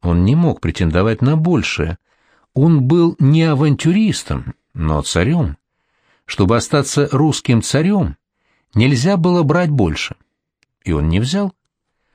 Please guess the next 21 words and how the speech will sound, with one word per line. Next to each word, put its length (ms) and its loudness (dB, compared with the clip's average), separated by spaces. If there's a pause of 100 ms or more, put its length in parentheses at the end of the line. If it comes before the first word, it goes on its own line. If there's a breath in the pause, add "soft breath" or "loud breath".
(280)
Чтобы 540 0
пребывать 920 0
демократическим 1040 0
вождём 640 0
племени 560 0
тевтонов, 720 -2
фризов, 640 -2
пруссов, 720 -2
саксонцев 920 -2
и 160 0
вестфальцев, 880 -4 (760 soft breath)
чтобы 380 0
быть 380 0
армением, 920 0 (800)
надо 320 0
было 280 0
остаться 520 -2
в 120 -12
пределах 640 0
Большой 560 0
Германии. 800 -2